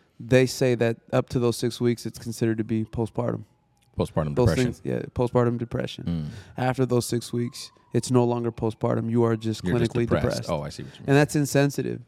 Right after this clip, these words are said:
Speaker 2: Right.
Speaker 1: You, right?
Speaker 2: For
Speaker 1: And,
Speaker 2: sure.
Speaker 1: um, and I can't imagine when you think about employers and the way in which this capital-, capitalistic society is set up, right?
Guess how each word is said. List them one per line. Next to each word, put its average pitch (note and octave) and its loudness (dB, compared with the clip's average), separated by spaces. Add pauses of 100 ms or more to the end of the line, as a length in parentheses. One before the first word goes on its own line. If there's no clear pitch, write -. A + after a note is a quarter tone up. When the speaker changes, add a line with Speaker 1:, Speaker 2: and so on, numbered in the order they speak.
Speaker 2:
Right. D#2 -4
Speaker 1:
You, B2 -2
right? B2+ 2
Speaker 2:
For C#3 -6
Speaker 1:
And, A#2 0
Speaker 2:
sure. F#2+ -6 (260)
Speaker 1:
um, A#2+ -2 (560)
and B2+ 2
I C#3+ 4
can't E3+ 0
imagine C3 0 (1400)
when D3 0
you C#3 0
think D#3+ 4
about D3+ 6
employers C3 2
and B2+ 0
the B2+ -2
way C#3+ 2
in C3+ 0
which - -6 (120)
this C3 -4
capital-, B2+ 0
capitalistic C3 0
society A#2+ 0
is A2 -2
set B2 0
up, E2+ -2
right? B2+ 2